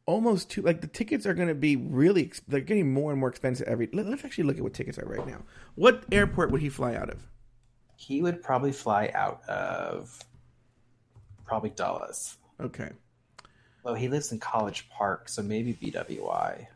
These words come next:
Speaker 2: I don't know.
Speaker 1: B W.
Speaker 2: Depends where Noah would drive him.
Speaker 1: Which one's farther from him?
Speaker 2: Uh, B W I is further.
Speaker 1: So let's say
Speaker 2: So,
Speaker 1: Dulles.
Speaker 2: yeah, do Dulles or Reagan.
Speaker 1: Dulles to L A X, okay.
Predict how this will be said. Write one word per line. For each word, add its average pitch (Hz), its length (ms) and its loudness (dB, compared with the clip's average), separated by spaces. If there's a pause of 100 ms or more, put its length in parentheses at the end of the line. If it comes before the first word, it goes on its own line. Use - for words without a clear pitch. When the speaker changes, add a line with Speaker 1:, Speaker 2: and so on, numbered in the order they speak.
Speaker 2:
I 120 80 -4
don't 95 160 -4
know. 90 280 -6
Speaker 1:
B 147 140 -2
W. 143 160 0
Speaker 2:
Depends 117 160 4
where 104 100 4
Noah 98 280 0
would 104 160 -2
drive 123 320 -6
him. 117 220 -6 (680)
Speaker 1:
Which 160 220 0
one's 180 140 2
farther 139 300 2
from 117 100 -6
him? 120 220 -10 (1800)
Speaker 2:
Uh, 110 380 6
B 123 160 4
W 107 240 6
I 87 120 4
is 98 140 0
further. 80 420 -4 (580)
Speaker 1:
So - 100 -8
let's 175 120 -6
say 175 140 0
Speaker 2:
So, 147 200 -4
Speaker 1:
Dulles. - 300 -12 (420)
Speaker 2:
yeah, 104 80 -8
do 123 120 -6
Dulles 127 380 6
or 107 60 0
Reagan. 92 420 -6 (240)
Speaker 1:
Dulles 160 500 -2
to - 140 -8
L 135 140 -2
A 185 80 -2
X, 127 260 -4
okay. 139 460 -6